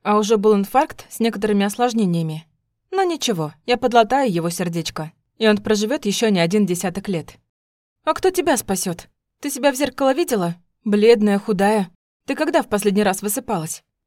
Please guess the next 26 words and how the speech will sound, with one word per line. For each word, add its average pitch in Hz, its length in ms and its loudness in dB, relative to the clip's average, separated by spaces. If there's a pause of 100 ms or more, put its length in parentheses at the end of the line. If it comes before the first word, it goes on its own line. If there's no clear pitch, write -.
Тональник 269 460 2
уже 233 160 2
не 220 100 0
спасает. 233 580 -4 (200)
Огромные 254 440 2
круги 262 280 -2
под 214 160 0
глазами 233 580 2
я 247 180 0
отлично 294 360 -4
вижу». 170 360 -2 (680)
Рука 262 300 0
сама 294 280 0
тянется 196 400 -2
к 202 60 -6
лицу, 214 280 0
чтобы 190 260 -4
коснуться 202 440 -2
глаз. 196 400 -4 (380)
Да, 254 300 4
месяц 226 320 0
выдался 214 360 2
тяжелым, 208 560 0 (140)
но 226 120 2
я 220 160 6
работала, 202 680 0